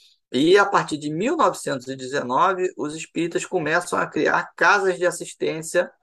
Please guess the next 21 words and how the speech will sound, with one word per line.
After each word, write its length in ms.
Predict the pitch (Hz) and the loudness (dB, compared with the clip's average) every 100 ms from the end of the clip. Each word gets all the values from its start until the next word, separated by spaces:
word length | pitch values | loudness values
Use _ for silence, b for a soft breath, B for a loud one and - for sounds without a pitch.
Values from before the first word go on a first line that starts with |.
| _ _ _ - b _ | _ _ _ -20 b _
é, 380 | - 135 143 | 4 6 4
à 80 | 139 | 2
infância 460 | 156 151 143 143 147 | -2 -4 -4 -4 -6
desamparada 720 | 139 147 160 160 135 135 127 | -6 -2 2 4 6 4 2
no 100 | 123 | 0
Rio 180 | 120 120 | -6 -8
de 80 | 117 | -6
Janeiro, 440 | 131 110 101 - _ _ _ | -6 -6 -8 -10 _ _ _
né? 280 | 92 117 123 - B B B B _ - | -6 -6 -6 -10 B B B B _ 2
É, 480 | 110 110 107 107 | 6 6 6 6
eu 80 | 107 | 4
falei 240 | - 131 131 | 4 4 6
pra 120 | 131 | 4
você 320 | 120 - 131 | 2 2 0
que 360 | 147 151 147 127 | 0 -2 0 -2
o, 260 | 123 127 - | -6 -8 -10
a 80 | - | -12
tese 340 | - 113 127 | -4 0 0
lá 220 | 110 104 131 | 0 -2 -4
tem 400 | 120 123 113 - | -6 -8 -10 -8
quatrocentas 640 | 117 - - 117 113 | -8 -8 -8 -4 -4